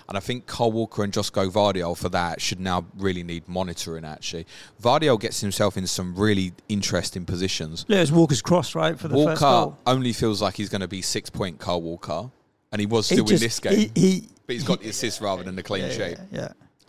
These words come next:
Speaker 1: I think, yeah, particularly Gvardiol might be worth watching now. Now, they can always change that where Akanji comes back,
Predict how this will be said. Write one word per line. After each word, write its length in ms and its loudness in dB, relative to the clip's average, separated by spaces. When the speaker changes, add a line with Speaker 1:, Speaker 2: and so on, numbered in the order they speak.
Speaker 1:
I 80 -12
think, 240 -6
yeah, 100 4
particularly 560 -4
Gvardiol 500 4
might 280 0
be 80 -2
worth 280 2
watching 400 0
now. 280 -4
Now, 500 0
they 140 0
can 200 -6
always 320 0
change 360 -4
that 180 -2
where 180 -6
Akanji 480 -4
comes 300 -4
back, 400 -4